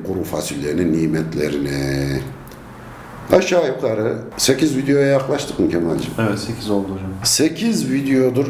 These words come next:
Speaker 1: anlattığımızın özeti.
Speaker 2: Madem özeti vardı, niye bu kadar uzun süre anlattın demezler mi
Speaker 1: Motorcuları
Speaker 2: adama?
Speaker 1: ben seviyorum.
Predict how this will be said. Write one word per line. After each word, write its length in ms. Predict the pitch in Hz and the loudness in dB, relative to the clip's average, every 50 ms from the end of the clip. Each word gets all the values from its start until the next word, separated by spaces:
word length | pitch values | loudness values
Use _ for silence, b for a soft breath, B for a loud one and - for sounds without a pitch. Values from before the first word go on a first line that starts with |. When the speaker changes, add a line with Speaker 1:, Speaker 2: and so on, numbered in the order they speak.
| - - - | -2 0 0
Speaker 1:
anlattığımızın 1040 | 117 139 151 151 151 147 - - - 143 147 147 143 139 147 143 143 156 139 104 - - - - | 2 4 6 4 4 4 0 -4 -2 0 2 2 4 4 4 4 4 2 2 2 0 -4 -2 2
özeti. 440 | 127 135 120 120 113 - - - - - - - - - - - - - - - - - - - - - - - - - - - - | 2 2 4 2 2 0 -2 -8 -8 -10 -14 -16 -20 -20 -20 -20 -20 -20 -20 -20 -20 -20 -20 -20 -20 -20 -20 -20 -20 -20 -8 -2 0
Speaker 2:
Madem 320 | 127 143 151 147 139 131 | 0 2 2 2 0 0
özeti 320 | 127 123 123 123 123 135 131 | 0 2 0 0 2 2 2
vardı, 220 | 123 120 120 113 - 113 | 2 4 2 0 0 0
niye 200 | 110 113 123 123 | 2 2 2 2
bu 60 | 117 117 | 2 2
kadar 260 | - - - 135 120 - | 0 0 0 0 0 2
uzun 320 | 139 117 110 123 117 123 107 101 110 | 2 2 2 2 2 2 0 0 2
süre 80 | 110 123 120 | 2 2 4
anlattın 560 | 123 123 113 123 160 - - - - - 120 113 | 4 4 4 4 4 2 0 -2 -2 0 2 4
demezler 140 | 120 123 | 4 4
mi 80 | 127 131 151 165 | 4 4 4 4
Speaker 1:
Motorcuları 520 | 170 165 - - - 151 156 160 160 156 | 4 2 2 0 2 2 4 4 4 4
Speaker 2:
adama? 220 | 156 160 165 156 - | 4 2 2 0 2
Speaker 1:
ben 160 | 151 156 151 | 2 0 0
seviyorum. 720 | 139 - - 147 147 143 143 151 147 143 135 123 113 101 | 0 -2 -2 0 0 0 2 2 4 2 2 0 -2 -4